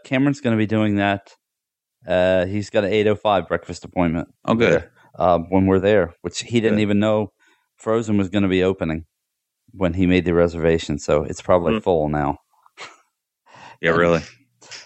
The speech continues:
Speaker 1: okay, Soarin' Around the World, and not only are we getting, like, a new film, uh, the soundtrack is basically the same. They just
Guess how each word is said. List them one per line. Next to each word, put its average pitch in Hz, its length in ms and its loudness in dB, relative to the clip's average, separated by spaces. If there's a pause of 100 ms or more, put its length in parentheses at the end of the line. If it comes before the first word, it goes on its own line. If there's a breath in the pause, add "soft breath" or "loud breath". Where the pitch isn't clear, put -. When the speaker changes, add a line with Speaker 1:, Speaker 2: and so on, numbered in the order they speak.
(120)
Speaker 1:
okay, 107 600 0
Soarin' 139 520 0
Around 101 400 2
the 104 80 0
World, 85 540 2
and 87 400 -4 (280 loud breath)
not 107 160 0
only 120 280 2
are 110 140 2
we 107 100 -2
getting, 107 260 2
like, 101 220 0
a 104 40 -2
new 101 180 2
film, 123 520 0 (440 soft breath)
uh, 92 220 2
the 92 120 -8
soundtrack 160 580 -2
is 107 120 -2
basically 123 720 0
the 160 120 -2
same. 165 500 0
They 98 140 4
just 95 320 -6